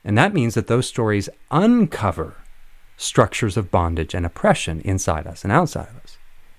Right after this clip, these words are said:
The stories of a more degraded culture have to do with attuning us to ideologies rather than attuning us to reality.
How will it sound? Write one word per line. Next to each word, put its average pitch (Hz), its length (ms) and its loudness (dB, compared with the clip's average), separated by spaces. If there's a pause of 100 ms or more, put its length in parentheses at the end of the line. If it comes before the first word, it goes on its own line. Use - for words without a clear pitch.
(1600)
The 123 100 0
stories 147 380 6
of 107 100 2
a 110 60 2
more 104 220 2
degraded 143 960 2
culture 95 540 -4
have 110 300 -4
to 123 80 -2
do 104 320 0
with 98 360 -2
attuning 131 680 2
us 120 180 -2
to - 260 -6
ideologies 113 1400 0
rather 104 300 2
than 98 180 2
attuning 95 420 0
us 87 140 -4
to 92 120 -10
reality. 92 560 0